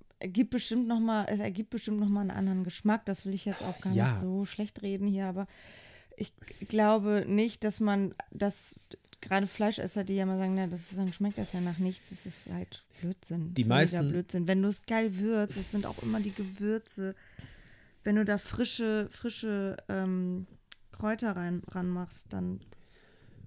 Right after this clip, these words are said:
Speaker 1: bist du halt gleich auf der sicheren Seite.
Speaker 2: Wenn wir essen gehen und ich esse mal ein Stück Fleisch, es kommt wirklich ab und zu wirklich mal vor,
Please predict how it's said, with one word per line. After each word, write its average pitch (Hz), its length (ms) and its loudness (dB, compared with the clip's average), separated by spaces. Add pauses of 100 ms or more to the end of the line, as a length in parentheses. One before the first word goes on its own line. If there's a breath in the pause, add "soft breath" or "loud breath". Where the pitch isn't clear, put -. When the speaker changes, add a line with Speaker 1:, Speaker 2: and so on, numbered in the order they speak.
(200 soft breath)
Speaker 1:
bist - 200 -8
du 208 100 -6
halt - 240 -10
gleich - 260 -10
auf 196 180 -14
der 202 200 -8
sicheren 202 440 -8
Seite. 208 420 -10 (360)
Speaker 2:
Wenn 113 220 4
wir 147 400 4 (540)
essen 113 300 4
gehen 101 200 2
und 110 120 2
ich 117 180 0
esse 131 220 2
mal 113 280 4
ein 113 140 2
Stück - 300 -4
Fleisch, 92 420 0
es - 140 -6
kommt 117 200 4
wirklich 139 400 2
ab 135 140 2
und 147 140 2
zu 127 200 -2
wirklich - 280 -4
mal 113 80 2
vor, 127 420 2